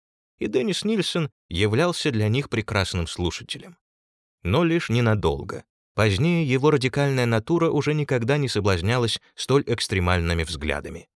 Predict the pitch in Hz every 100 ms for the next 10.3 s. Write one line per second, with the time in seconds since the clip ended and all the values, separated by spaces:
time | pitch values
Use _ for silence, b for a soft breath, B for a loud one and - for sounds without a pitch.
0 | _ _ _ _ _ - 80 113 175 170
1 | - - 135 101 113 104 92 98 123 -
2 | 180 117 113 104 - 190 175 - 139 151
3 | 127 117 107 98 101 - 92 - 85 117
4 | 107 98 - 85 90 - - - _ _
5 | _ _ - 95 92 95 87 101 143 -
6 | 135 127 117 92 113 139 165 - 123 113
7 | 135 135 120 123 - 92 117 110 101 -
8 | 110 85 - _ _ _ 90 90 82 78
9 | 87 113 113 101 87 92 - 92 87 -
10 | - 165